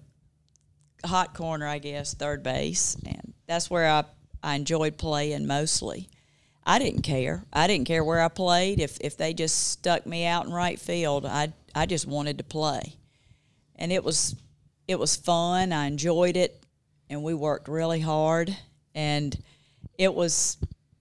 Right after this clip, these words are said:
it was just a nice first year to kinda wrap up my athletic, uh, first year in college. So.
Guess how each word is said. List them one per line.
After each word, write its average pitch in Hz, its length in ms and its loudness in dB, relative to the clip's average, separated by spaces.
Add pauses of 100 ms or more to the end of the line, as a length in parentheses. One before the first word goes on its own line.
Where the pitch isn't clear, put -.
(260)
it 214 140 4
was 185 180 0
just 185 220 2
a 175 80 6
nice 165 840 2 (220)
first 156 400 0
year 123 380 -4 (760)
to 160 140 0
kinda 156 260 0
wrap 147 380 0
up 147 320 0
my 135 240 -4 (100)
athletic, 143 760 -4 (880)
uh, - 40 -20 (280)
first 165 340 0
year 139 160 2
in 131 100 -2
college. - 540 -4
So. - 240 -2